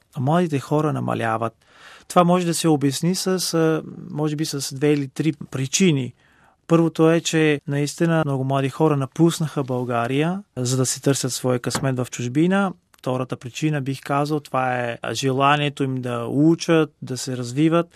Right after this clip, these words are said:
И естествено, България това не може да им предложи. Но третата причина, която най-, най-силно ме, е, притеснява, е, може би, бих казал, намаляването на тяхния интерес към, а,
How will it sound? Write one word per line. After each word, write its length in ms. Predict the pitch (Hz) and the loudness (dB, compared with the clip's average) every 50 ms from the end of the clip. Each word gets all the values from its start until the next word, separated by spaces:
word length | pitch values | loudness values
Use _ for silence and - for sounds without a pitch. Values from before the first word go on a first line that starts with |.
| - - - - - - - _ - | -20 -20 -20 -20 -20 -20 -12 _ 0
И 280 | 165 170 165 170 156 | 0 0 2 0 -2
естествено, 460 | 151 - - 165 156 147 - 156 147 | -4 -2 0 2 2 2 0 -4 -4
България 400 | 131 139 135 131 147 151 151 143 | -2 -2 -2 0 0 0 0 -2
това 280 | 143 - - - 143 139 | -4 -6 -4 -2 -2 -2
не 100 | 135 131 | -2 0
може 280 | 131 147 156 151 135 127 | 0 0 0 0 0 -4
да 80 | 135 | -6
им 120 | 127 123 117 | -6 -6 -6
предложи. 500 | 127 123 127 143 156 165 160 190 190 - _ _ _ _ _ - _ _ - | -6 -6 -2 0 0 0 0 -2 -4 -6 _ _ _ _ _ -20 _ _ -4
Но 100 | 143 139 | -4 -4
третата 460 | 127 - 165 190 208 - 208 - 247 | -2 0 2 2 2 0 0 -4 -4
причина, 480 | 196 - 226 196 - - 220 214 214 190 | -4 -4 -8 -6 -4 -2 0 0 0 0
която 280 | - 180 170 170 - 156 | 0 -2 -2 -2 -2 -2
най-, 360 | 151 160 175 190 190 - - 135 131 | 0 0 0 0 -2 -4 -6 -8 -6
най-силно 600 | 135 151 160 185 190 - - - 190 180 175 160 | -4 -2 -2 -2 -4 -4 -4 -2 0 0 0 0
ме, 260 | 151 147 143 143 - | 0 0 -2 -2 -4
е, 180 | - 135 131 127 | -4 -6 -6 -8
притеснява, 760 | - - 123 120 - 131 123 135 156 170 190 208 208 208 - | -8 -10 -12 -8 -8 -8 -6 -2 -2 0 0 2 0 0 -2
е, 40 | 156 | 0
може 300 | 156 170 190 202 196 196 | 0 0 0 0 0 -2
би, 240 | 185 196 196 190 180 - | 0 0 0 0 -2 -4
бих 160 | - 175 - | -6 -8 -4
казал, 280 | - 185 175 170 170 156 | -2 0 0 0 0 0
намаляването 1080 | 143 147 147 143 143 139 139 147 156 165 180 185 214 220 220 226 214 - - 214 202 | -2 -2 -2 -2 -2 0 2 2 2 2 2 0 0 -2 -2 -4 -6 -6 -6 -4 -2
на 340 | 180 170 165 165 160 151 - - - - - _ | -2 0 0 0 0 -2 -4 -8 -14 -18 -20 _
тяхния 500 | - - 196 208 202 - - - 190 180 | -2 0 2 2 0 -2 -6 -4 -2 -2
интерес 880 | 165 156 151 139 - 143 143 147 156 160 175 190 196 190 - - - - _ - | 0 -2 -2 -4 -4 -2 -2 -2 0 -2 -2 -2 -4 -4 -4 -6 -6 -8 _ -8
към, 440 | - 139 143 156 160 165 165 165 | -4 -2 0 0 0 -2 -2 -4
а, 320 | 165 160 156 156 151 143 | -4 -4 -4 -4 -6 -8